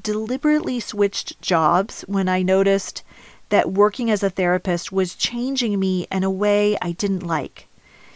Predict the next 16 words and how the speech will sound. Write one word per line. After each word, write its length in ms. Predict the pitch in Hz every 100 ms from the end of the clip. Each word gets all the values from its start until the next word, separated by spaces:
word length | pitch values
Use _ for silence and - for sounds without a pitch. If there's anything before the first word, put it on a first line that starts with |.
| - - -
because 460 | 214 196 208 208 196
of 140 | 185
the 100 | 196
frequent 580 | - - 226 - 208 185
exposure 800 | 180 - - 185 180 175 151 156
to 180 | - 180
very 360 | 175 165 160 -
intense 420 | 165 - 151 143
situations. 760 | - - 127 - - - - - - _ _ _ - - - - - -
My 180 | 240 247
life 300 | 294 349 -
was 160 | 277
getting 180 | 240 214
smaller 720 | - - 214 220 220 214 208 -
and 160 | 165
smaller, 800 | - - 269 269 269 262 262 254